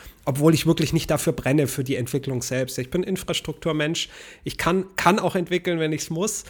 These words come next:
aber mit, mit, mit Low-Code macht's halt dann doch irgendwie Spaß, weil man die Erfolge so schnell sehen kann und auch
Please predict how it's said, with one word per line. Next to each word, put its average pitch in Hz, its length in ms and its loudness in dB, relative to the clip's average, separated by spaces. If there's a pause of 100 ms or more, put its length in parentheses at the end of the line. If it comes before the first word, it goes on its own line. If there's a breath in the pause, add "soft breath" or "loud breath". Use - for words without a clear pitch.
(380 loud breath)
aber 156 380 0 (720)
mit, - 380 -4
mit, 160 180 -2
mit 170 200 0
Low-Code 185 420 2
macht's - 260 0
halt 175 140 0
dann 160 160 -2
doch 220 180 0
irgendwie 127 380 -4
Spaß, 123 440 -6
weil 131 100 -6
man 139 120 -6
die 143 100 -6
Erfolge 165 420 -6
so - 120 -12
schnell 123 280 -8
sehen 127 320 -8
kann 160 360 -10 (360 loud breath)
und 147 200 -8
auch 151 240 -4